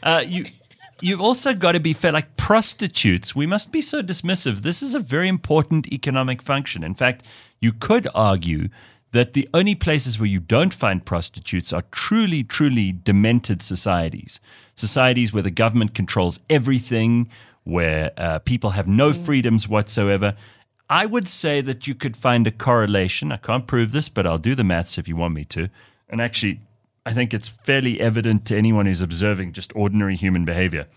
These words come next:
Speaker 1: More prostitutes a society has, the more economically free and the more politically free people in that society tend to be.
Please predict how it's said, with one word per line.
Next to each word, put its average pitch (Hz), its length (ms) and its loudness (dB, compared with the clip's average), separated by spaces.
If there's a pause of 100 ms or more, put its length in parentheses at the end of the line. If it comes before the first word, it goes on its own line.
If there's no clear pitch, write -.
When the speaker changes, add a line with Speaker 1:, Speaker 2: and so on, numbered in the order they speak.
(460)
Speaker 1:
More 151 200 2
prostitutes 156 720 2
a 110 40 -2
society 92 560 0
has, 82 380 -4 (100)
the 107 120 2
more 127 260 4
economically 104 720 2
free 82 480 -6 (480)
and 101 320 2
the 104 80 2
more 104 240 4
politically 101 540 -2
free 87 260 -4
people 87 320 -4
in 82 80 0
that 85 160 -2
society 80 420 -4
tend 78 240 -6
to 76 80 -12
be. 73 220 -10